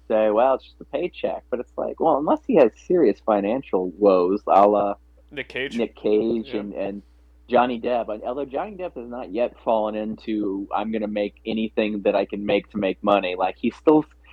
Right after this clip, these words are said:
Speaker 1: he'll s-, so maybe he still has money, or he's just in such denial about his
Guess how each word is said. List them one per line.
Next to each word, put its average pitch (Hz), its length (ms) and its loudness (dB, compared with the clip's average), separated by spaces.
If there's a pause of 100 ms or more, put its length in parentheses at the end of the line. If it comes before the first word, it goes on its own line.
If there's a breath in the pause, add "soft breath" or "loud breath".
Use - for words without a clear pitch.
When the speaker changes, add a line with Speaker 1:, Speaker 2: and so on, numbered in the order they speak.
(180 soft breath)
Speaker 1:
he'll 170 100 8
s-, - 360 -4
so 147 120 0
maybe 160 260 2
he 139 160 -6
still 127 320 -4
has 113 340 -4
money, 98 300 -6
or 104 180 -4
he's 104 220 -8
just 104 240 -10
in 101 180 -10
such 104 240 -6
denial 98 440 -4
about 95 240 -4
his 95 100 -10